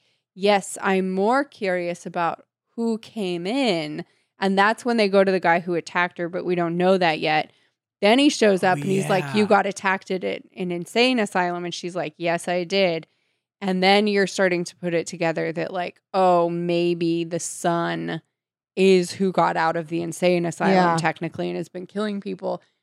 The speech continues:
Speaker 1: And she, like, bonks him on the head and, and locks him up in her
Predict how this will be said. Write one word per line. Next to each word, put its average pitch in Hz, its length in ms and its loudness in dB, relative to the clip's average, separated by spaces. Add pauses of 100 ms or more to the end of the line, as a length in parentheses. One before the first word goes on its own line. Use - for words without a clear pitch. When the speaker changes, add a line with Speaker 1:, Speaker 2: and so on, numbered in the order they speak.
(100)
Speaker 1:
And 190 120 -2
she, 208 140 0
like, 180 220 0
bonks 185 300 0
him 202 100 -2
on 185 100 0
the 180 80 -4
head 170 560 -2
and, 175 420 -12 (300)
and 170 300 -10 (480)
locks 175 400 -4
him 165 100 -6
up 165 160 -10
in 160 60 -12
her 175 120 -12